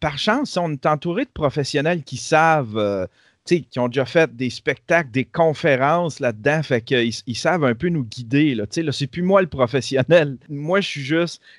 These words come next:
comment tu peux me fournir le son, que je peux capter ça, <laughs> que je peux rajouter des images, qu'on voit l'ensemble, puis que j-, j'aie accès à, au feed du Jumbotron, mais sinon, c'est plus moi le professionnel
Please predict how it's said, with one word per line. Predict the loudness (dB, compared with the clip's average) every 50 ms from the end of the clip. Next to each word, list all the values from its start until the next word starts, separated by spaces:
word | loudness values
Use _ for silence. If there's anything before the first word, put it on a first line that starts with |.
| _ _
comment | 2 2 2 4 4 2 2
tu | 2 0 -8
peux | -4 -4 -2
me | -2 -2
fournir | -2 -2 -2 0 2 2 2 2
le | 2 2 0
son, | 0 0 -2 -2
que | -2 -4
je | -8 -8 -4
peux | _ -6
capter | -6 -2 -2 -2 -2 -2 _ -4 -2 0
ça, | 0 0 2 4 4 4 4
<laughs> |
que | 2 -4
je | -6 -4
peux | _ -4 -2
rajouter | 0 0 0 -2 -2 -4 -4 -4
des | -2 -4 -6 -6 -2
images, | 0 0 0 0 0
qu'on | -2 -2 -2 -2
voit | -2 0 2 2 4
l'ensemble, | 4 4 4 2 2 0 0 -2 -2 -2 -2 -4 -4 -6 -8
puis | -6 -6 -8 -6
que | -2 -2 -2 -2
j-, | -2 -6 -8
j'aie | -8 -4 -2 0 0 2 2
accès | 0 -2 -4 -4 0 2 4
à, | 6 6 4 4 2
au | 0 0
feed | -4 -6 -8 -8 -8 -8
du | -12 -10
Jumbotron, | -2 0 0 0 0 0 -2 -2 -2 0 -2 -2 0
mais | 0 -2 -4
sinon, | -6 -6 -4 -2 -2 -2
c'est | -2 -4 -10
plus | -10 -10 -8
moi | -2 2 2 2
le | 2
professionnel | 2 -2 -4 -2 -2 -4 -6 -2 -2 0 0 0 0 -2